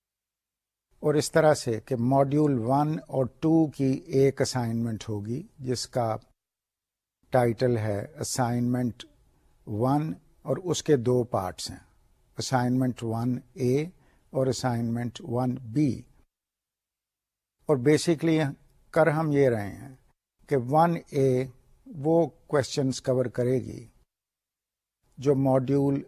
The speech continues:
ون میں ایکسپلین کیے گئے، اور ون بی وہ کانسیپٹس کور کرے گی جو ماڈیول ٹو میں کور کیے گئے ہیں۔ تو آپ کو میں یہ سجیسٹ کروں گا کہ آپ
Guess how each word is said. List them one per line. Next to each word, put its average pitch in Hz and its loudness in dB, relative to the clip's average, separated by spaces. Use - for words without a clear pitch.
ون 147 2
میں 135 2
ایکسپلین 104 -6
کیے 107 -10
گئے، - -16
اور 135 2
ون 139 2
بی 127 -2
وہ 147 6
کانسیپٹس 131 0
کور 123 0
کرے 117 0
گی 110 -10
جو 123 -2
ماڈیول 117 -2
ٹو 165 6
میں 139 2
کور 110 -4
کیے 110 -10
گئے - -16
ہیں۔ 127 -20
تو 156 -10
آپ 151 4
کو 160 4
میں 151 2
یہ 139 2
سجیسٹ 120 0
کروں 110 -4
گا 113 -4
کہ - -10
آپ 123 0